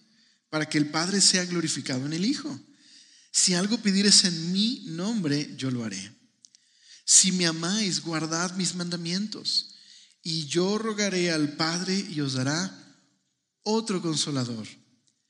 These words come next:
para que esté con vosotros para siempre".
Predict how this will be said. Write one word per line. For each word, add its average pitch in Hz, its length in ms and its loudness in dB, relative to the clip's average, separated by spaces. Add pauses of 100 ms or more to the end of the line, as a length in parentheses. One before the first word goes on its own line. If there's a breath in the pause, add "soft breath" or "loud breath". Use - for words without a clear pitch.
(260 soft breath)
para 135 200 0
que 143 100 -2
esté 143 260 2
con 170 180 -6
vosotros 147 580 -4
para 107 240 -8
siempre". 143 540 -8